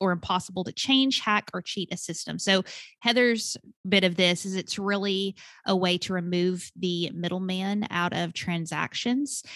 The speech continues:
And it's kind of more of a, a, a, a group of people that come together and take full ownership of the transactions and the history and everything that's going on. And they do that through the blockchain. It's super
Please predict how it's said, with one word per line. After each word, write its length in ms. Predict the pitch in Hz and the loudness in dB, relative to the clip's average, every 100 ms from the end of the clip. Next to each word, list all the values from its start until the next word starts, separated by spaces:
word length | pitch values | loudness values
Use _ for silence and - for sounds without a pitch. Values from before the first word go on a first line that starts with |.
| - - | -10 -2
And 320 | 202 185 180 180 | 4 6 6 4
it's 340 | 180 - - | 0 0 -6
kind 240 | - 196 | 2 4
of 140 | 185 170 | 6 6
more 240 | 180 175 | 4 6
of 140 | 175 170 | 4 4
a, 320 | 170 165 165 | 0 0 -2
a, 520 | - 165 156 156 - - - | -4 -2 0 -2 -4 -8 -2
a, 160 | 170 165 | 0 2
a 40 | |
group 460 | 180 180 180 190 185 | 2 2 6 6 6
of 60 | |
people 320 | - 180 175 | 2 0 0
that 160 | 160 - | 0 -2
come 240 | - 180 | -2 -2
together 440 | - 165 170 170 160 | -2 -2 0 0 0
and 120 | - | -2
take 200 | - - | -6 -8
full 280 | - 185 - | -2 0 2
ownership 680 | 175 175 170 - 156 156 - | 2 2 0 0 -2 -4 -6
of 200 | 160 160 - | -6 -6 -6
the 60 | - | -6
transactions 880 | - 170 165 180 165 - 185 175 | -4 -4 0 2 2 0 -2 -2
and 80 | 165 | -4
the 60 | 160 | -6
history 380 | - 180 - 180 | -4 -2 -2 -2
and 80 | |
everything 240 | 170 160 165 | -2 -4 -6
that's 160 | - | -8
going 320 | - 170 160 156 | -6 -4 -2 -2
on. 240 | 160 160 | 0 0
And 120 | 156 | -2
they 80 | 160 | -2
do 220 | 151 175 | 0 0
that 220 | 165 143 | 2 -2
through 420 | - 165 165 160 160 - - - _ _ _ _ - | -4 -4 -2 -2 -4 -8 -20 -20 _ _ _ _ -4
the 60 | |
blockchain. 640 | - 139 - - - 80 - | -2 -4 -6 -8 -8 -10 -10
It's 200 | - - | -8 -6
super 640 | - - 285 247 208 | 0 4 6 8 6